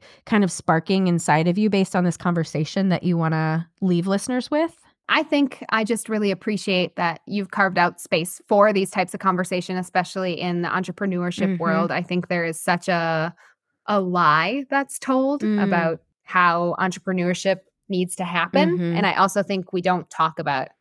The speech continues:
Speaker 2: how hard and
Speaker 1: Mm-hmm.
Speaker 2: <laughs> how there's a, there's a lot of burnout and a lot of false expectations, and there's ways to do it differently.
Speaker 1: Yeah.
Speaker 2: And I, I just really appreciate having open conversations about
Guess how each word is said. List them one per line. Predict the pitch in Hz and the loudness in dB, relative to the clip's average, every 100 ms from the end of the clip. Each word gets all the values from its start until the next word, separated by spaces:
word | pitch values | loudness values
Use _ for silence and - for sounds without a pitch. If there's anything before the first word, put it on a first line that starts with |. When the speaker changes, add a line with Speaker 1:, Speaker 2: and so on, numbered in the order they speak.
| _ _ _ | _ _ _
Speaker 2:
how | - 170 | -2 -2
hard | 156 170 156 156 156 151 | 0 0 0 -2 -6 -8
and | 151 143 - - | -6 -6 -10 -2
Speaker 1:
Mm-hmm. | 233 233 330 - - | 2 4 2 0 -8
Speaker 2:
<laughs> | - - - - - - | -10 -14 -18 -20 -20 -6
how | 196 | -2
there's | 185 180 | 0 2
a, | 190 196 - 208 | 0 0 -4 -4
there's | 190 | -2
a | 180 | 0
lot | 185 175 | 2 2
of | 170 | 2
burnout | 170 170 165 165 - | -2 -2 -2 -4 -4
and | 170 | -6
a | 170 | 0
lot | 175 170 | 0 0
of | 170 170 - _ _ | -2 -6 -12 _ _
false | - 202 202 | 2 2 2
expectations, | 185 - 190 - 175 180 175 - | -2 -2 -4 -2 -2 -2 -2 -2
and | 214 220 | 0 2
there's | 214 202 | 2 2
ways | 185 185 180 | 2 0 0
to | 185 | -4
do | 160 | -4
it | 151 | -4
differently. | - 117 113 - 151 | -6 -8 -8 -6 -4
Speaker 1:
Yeah. | 143 139 139 | -2 -2 -2
Speaker 2:
And | 165 | -2
I, | 175 - 170 160 | -4 -2 -2 -2
I | |
just | 160 180 - | -2 -6 -2
really | 165 160 | 0 0
appreciate | 170 202 180 185 175 | 0 0 0 0 -2
having | - 170 165 165 165 180 _ | 0 0 0 -4 -8 -10 _
open | 226 208 | 0 2
conversations | 185 175 160 160 165 151 151 | 0 0 0 -4 -6 -6 -6
about | 160 139 143 | -4 -2 -2